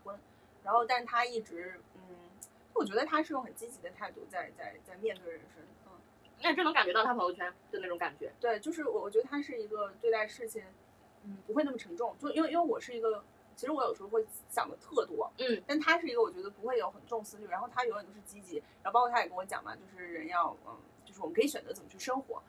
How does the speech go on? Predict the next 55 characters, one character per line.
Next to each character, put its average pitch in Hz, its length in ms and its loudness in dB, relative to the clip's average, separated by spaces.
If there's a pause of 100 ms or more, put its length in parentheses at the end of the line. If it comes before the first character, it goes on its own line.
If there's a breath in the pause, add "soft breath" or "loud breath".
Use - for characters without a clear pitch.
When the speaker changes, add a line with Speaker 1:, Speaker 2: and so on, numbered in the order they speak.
(200 soft breath)
Speaker 1:
其 220 100 -8
实 262 60 -4
我 240 100 6
觉 165 100 -6
得 180 120 -6
他 247 180 0
在 247 140 4
我 - 80 0
心 - 180 -14
中 208 160 -10
是 226 160 -2
一 196 60 -4
个 190 280 -2
很 196 100 -10
有 202 160 -2
力 220 200 -8
量， 165 240 -2 (380)
然 190 100 0
后 220 60 -4
很 190 80 -8
积 262 160 -10
极 - 80 -10
的 - 100 -14
人， - 80 -16 (120)
所 254 120 -6
以 254 100 -2
这 302 120 -6
一 277 80 -4
点 - 180 -4
是， 190 300 -8 (240 loud breath)
而 254 100 4
且 349 60 4
我 247 80 2
觉 196 60 -6
得 226 60 0
他 262 60 0
很 - 80 -6
真 226 160 0
诚， - 140 -18 (520)
就 254 100 -8
是 254 180 -4
他 254 200 2 (120)
喜 - 260 -12
欢 190 200 0
他 202 60 -6
就 208 140 -4
说 220 240 2
嘛， - 100 -4
我 170 120 -4
觉 196 80 -8
得 220 60 -2
这 254 100 -10
是 240 120 -6
一 220 60 0
件， 208 220 -2